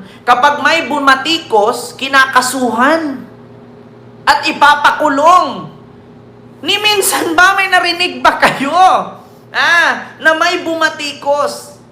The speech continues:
ah, kinakasuhan at pinapakulong? Wala po. Pero, ah, meron po akong isang nakita na kinasuhan ng N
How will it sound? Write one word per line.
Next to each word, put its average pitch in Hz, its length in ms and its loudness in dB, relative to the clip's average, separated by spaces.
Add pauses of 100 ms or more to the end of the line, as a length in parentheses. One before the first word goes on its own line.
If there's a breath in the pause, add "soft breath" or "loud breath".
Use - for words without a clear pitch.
(200)
ah, 220 640 -6 (480)
kinakasuhan 294 800 2
at 285 160 -2
pinapakulong? 262 1040 -2 (1200)
Wala 170 640 4
po. 220 160 6 (960)
Pero, 240 800 2 (160)
ah, 220 480 0 (440)
meron 269 520 2
po 285 80 0
akong 277 440 2
isang 269 360 -2
nakita 262 640 0
na 220 160 -4
kinasuhan 233 800 -2
ng 196 200 -4
N 269 200 -2